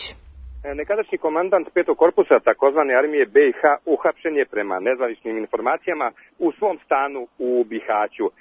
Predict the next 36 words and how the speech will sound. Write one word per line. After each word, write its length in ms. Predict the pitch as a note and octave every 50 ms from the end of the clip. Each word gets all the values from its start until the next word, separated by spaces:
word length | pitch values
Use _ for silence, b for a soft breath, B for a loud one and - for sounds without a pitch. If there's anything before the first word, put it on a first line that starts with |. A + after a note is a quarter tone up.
| b b b b _
Potvrđeno 480 | - E3 F3+ - G#3+ F3+ - G3+ F#3+ F#3
je 140 | F3+ E3+ C#3+
da 80 | C#3+
je 100 | C#3 C#3
uhapšeno 480 | D#3 - - E3 - - D#3+ D3+ D3 C3+
trinaestoro 640 | - - D3 E3+ F#3+ F#3 D3+ A2+ - - A2 G2+ G2
lica, 340 | F#2+ C#3+ F3 - _ G3+ F#3 E3
među 200 | D#3+ D3+ C#3+ C#3+
kojima 360 | - - D#3 D#3 D3+ D3+ C#3+
i 120 | C#3+ C#3 C3
nekadašnji 640 | C3 B2 - D3 D3+ E3 D#3 - - D3+ C#3 A3 b b b b b b _
federalni 420 | F#3+ G3 E3 E3+ D3+ D3 C#3 C3
ministar 400 | B2+ C#3 E3+ E3+ - _ - C#3+ B2 A2
za 100 | B2+ C3 A#2+
boračka 540 | B2 C#3 D3+ D#3 D3+ _ - D3+ C#3+ B2 - _ _ _ _ _
i 160 | - G#3 G3 E3+ - _
pitanja 460 | D#3+ E3 E3+ - F3 D#3+ D3 C#3 B2+
ratnih 340 | B2 C#3+ D3 - C3+ A2+ -
vojnih 280 | C#3+ D3 D3+ C#3 B2 -
invalida 560 | - A#2+ A2+ A2+ G#2+ C3 C#3+ E3 E3 D#3 A#2 - b b b b _ -
Ibrahim 640 | D3 C3+ G#2+ B2 B2 B2 C3+ C3 - - C3+ A#2
Nadarević. 600 | A2+ G#2 G2 F#2 G#2 G#2+ G#2+ G#2+ G2+ F#2+ F2 - - - b b b b b b b -
E, 420 | C3 A#2+ A#2 A#2 A2+ A2+ A2+ G#2+ - -
potvrđeno 360 | E3+ G3+ A3 F#3 F#3+ F#3 F3+
je 60 | D#3+
takođe 440 | - D#3 - - F3 G3+ G3 F3+ G#3
da 120 | F3+ E3+ D3+
je 200 | C#3+ C3+ - -
pretreseno 500 | - A#2 - A#2 - - F3 F#3 G3 F#3+
ukupno 400 | F#3 - - E3+ - E3 D3+ C3+
šesnaest 520 | - C3+ F3 G3 F3+ - G3 D#3 A#2+ -
lokacija 580 | - B2 A2+ - B2 A#2 A2+ - - C3 A2+ G#2
u 220 | G2+ G2+ G2+ G2+
Bosni 340 | G2 F#2+ G#2 G#2+ G2+ - A2+
i 60 | F2+ -
Hercegovini 600 | B2 B2 - - C#3+ A#2+ B2 A#2+ A2+ A2 A2+ G#2